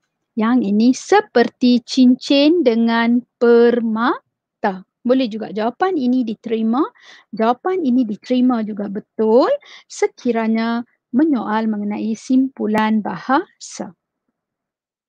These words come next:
Okey, yang ini. Nyatakan simpulan bahasa yang sesuai. Gambar ni menunjukkan, ah, ada beberapa orang sedang bekerja, okey, membuat bangunan, membina bangunan ini. Jadi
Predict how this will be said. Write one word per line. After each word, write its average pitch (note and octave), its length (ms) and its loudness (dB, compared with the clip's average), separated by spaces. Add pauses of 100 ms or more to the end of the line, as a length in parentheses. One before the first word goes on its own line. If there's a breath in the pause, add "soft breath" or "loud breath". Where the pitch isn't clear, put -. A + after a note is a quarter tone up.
(400 soft breath)
Okey, - 240 -16 (400)
yang C4+ 160 0
ini. G3 200 -8 (200)
Nyatakan A4 460 0
simpulan F4+ 640 4
bahasa C4 400 2
yang A3+ 240 -2
sesuai. B3 320 0
Gambar A#3+ 320 2
ni C#4 80 2
menunjukkan, A3 640 -2 (400 soft breath)
ah, G#3 160 -4
ada A#3 160 2
beberapa A3 460 -2
orang A3+ 260 -4
sedang A3 320 -6
bekerja, G3+ 560 -2 (400)
okey, D4 240 -4 (320)
membuat A3 480 0
bangunan, G#3 400 -2
membina A3 480 -2
bangunan G3+ 320 -8
ini. A3 320 -2
Jadi G#3+ 240 -4